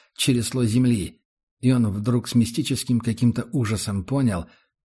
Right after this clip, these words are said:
что передача шла именно из-под завала.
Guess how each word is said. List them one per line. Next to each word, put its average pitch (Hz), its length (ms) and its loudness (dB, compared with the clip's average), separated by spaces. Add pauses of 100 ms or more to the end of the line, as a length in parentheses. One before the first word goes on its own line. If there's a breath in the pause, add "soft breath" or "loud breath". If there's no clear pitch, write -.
что - 180 -6
передача 110 640 0
шла 104 280 -4
именно 107 640 0
из-под 101 420 -6
завала. 92 720 -4